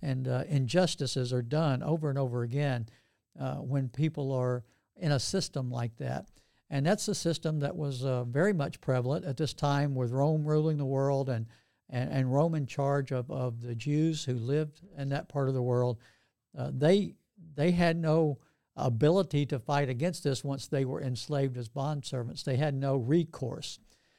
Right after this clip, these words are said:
And so their masters could abuse them, could even kill them without fear of retribution in most cases.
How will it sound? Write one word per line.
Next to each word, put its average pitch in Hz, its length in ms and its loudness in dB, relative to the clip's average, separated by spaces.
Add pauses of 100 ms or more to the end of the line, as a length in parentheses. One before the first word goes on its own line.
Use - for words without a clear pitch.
(320)
And 156 180 2
so 185 300 6
their 156 200 4
masters 143 580 0
could 139 480 0 (540)
abuse 139 480 2
them, 196 240 2
could 156 180 2
even 156 300 2
kill 185 320 0
them 131 280 0
without 135 440 0
fear 147 360 2
of 120 100 -2
retribution 131 640 -2
in 117 120 -2
most 117 260 -6
cases. 127 560 -8